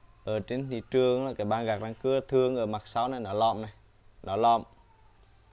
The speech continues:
Thì anh em gạt kéo hoặc khôi dâu anh em rất là khó vệ sinh ở sau này. Đó, và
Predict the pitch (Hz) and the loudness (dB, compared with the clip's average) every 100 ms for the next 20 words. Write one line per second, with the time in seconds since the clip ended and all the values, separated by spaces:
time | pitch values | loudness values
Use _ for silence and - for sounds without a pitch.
0 | _ _ - 123 131 135 139 135 120 - | _ _ -8 -4 -4 -4 -6 -8 -10 -16
1 | - - _ _ 107 113 104 - 113 123 | -20 -20 _ _ 0 0 0 -2 -2 0
2 | 123 - 123 123 123 127 131 147 139 135 | -4 -8 -4 -2 -2 -4 -8 -12 -14 -10
3 | - 92 101 107 120 131 104 107 120 131 | -6 -4 -4 -6 -8 -10 -8 -8 -8 -10
4 | - _ - _ _ - 104 - 113 117 | -14 _ -20 _ _ -20 -20 -16 -8 -6
5 | 117 | -6